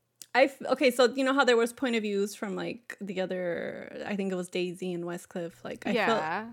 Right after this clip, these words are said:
Speaker 1: I felt like there was a lot of different point of views.
Speaker 2: Oh,
Speaker 1: And
Speaker 2: interesting.
Speaker 1: I like the fact that there,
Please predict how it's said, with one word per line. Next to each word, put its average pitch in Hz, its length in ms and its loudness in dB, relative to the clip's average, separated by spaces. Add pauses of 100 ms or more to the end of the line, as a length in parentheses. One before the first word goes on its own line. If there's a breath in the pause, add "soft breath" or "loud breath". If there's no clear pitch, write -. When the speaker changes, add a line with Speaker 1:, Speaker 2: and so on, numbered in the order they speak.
(140)
Speaker 1:
I 233 140 6
felt 262 160 4
like 254 140 4
there 240 100 4
was 226 240 0 (200)
a 220 80 2
lot 202 220 2
of 208 180 -4 (180)
different 202 400 -2
point 202 240 -6
of 185 80 -8
views. 202 460 -6 (380 soft breath)
Speaker 2:
Oh, 233 60 -14
Speaker 1:
And 214 220 0
Speaker 2:
interesting. 202 500 -8
Speaker 1:
I 240 80 10
like 240 240 8
the 320 80 4
fact 262 260 4
that 247 160 2
there, 220 520 2